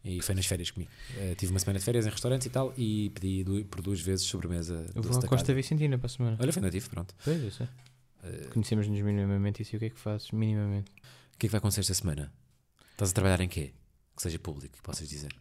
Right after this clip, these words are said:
Speaker 2: Pá, estou a fazer pós-produção de uma série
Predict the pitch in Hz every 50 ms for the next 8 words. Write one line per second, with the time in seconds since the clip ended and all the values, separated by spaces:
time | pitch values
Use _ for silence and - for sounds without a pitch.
0 | - - - - 135 123 - - - 117 110 107 107 107 - - 113 107 110 -
1 | - 113 104 - - 120 - - - 117 110 110 107 110 110 110 110 107 107 107
2 | 107 104 104 - - - 113 110 107 107